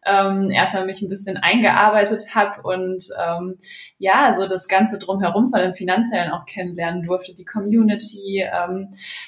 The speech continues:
klar, ich wusste natürlich vorher, was, was die Finanzhelden machen, aber, ähm, ja, wie, wie allumfassend das ist und wie viele tolle Angebote es gibt,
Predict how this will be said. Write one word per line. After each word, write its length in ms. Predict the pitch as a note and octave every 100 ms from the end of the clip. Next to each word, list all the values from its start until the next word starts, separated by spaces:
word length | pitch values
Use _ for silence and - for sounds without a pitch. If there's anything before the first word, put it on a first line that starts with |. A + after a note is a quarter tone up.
| _ _ _ D#3+ -
klar, 300 | - F#3+ F#3+
ich 120 | -
wusste 200 | G3+ G3+
natürlich 360 | F3+ G3 F#3
vorher, 320 | - G3 G#3+ F3+
was, 360 | F#3 - - D#3
was 240 | D#3+ F#3 -
die 80 |
Finanzhelden 680 | F3+ F3+ F3+ G#3+ A3 F3+ F3+
machen, 480 | F#3+ A#3 B3 A3 G#3
aber, 580 | - F3+ F#3 F3+ - F3
ähm, 320 | F3+ F#3 F#3 - - -
ja, 320 | G3 A#3 A3+
wie, 340 | G3+ F3 D#3 E3+
wie 160 | F#3+
allumfassend 680 | F3 A#3 G3+ F#3+ G#3+ A3+ G#3+
das 160 | G3+ G3+
ist 260 | G3+ G3+
und 220 | F#3 F#3 F3+
wie 120 | F3+
viele 200 | - F#3
tolle 280 | - F#3 -
Angebote 500 | A3 G#3+ E3+ F3 F3+
es 160 | -
gibt, 300 | G3+ G#3 -